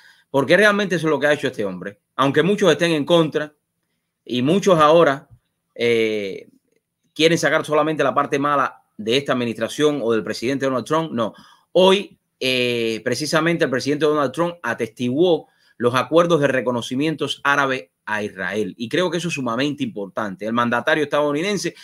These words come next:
encabezó el martes la firma de históricos pactos diplomáticos,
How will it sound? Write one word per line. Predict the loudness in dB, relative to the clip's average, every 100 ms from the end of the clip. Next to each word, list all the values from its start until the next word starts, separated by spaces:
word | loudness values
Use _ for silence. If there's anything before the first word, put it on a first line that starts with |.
| -10
encabezó | -4 0 2 2 2
el | 2
martes | 2 0 -2
la | -2 -2
firma | -2 -2 0 2
de | 2
históricos | 0 -2 -2 -2 0 -4 0
pactos | -2 -2 -2
diplomáticos, | -2 0 2 2 0 -6 -8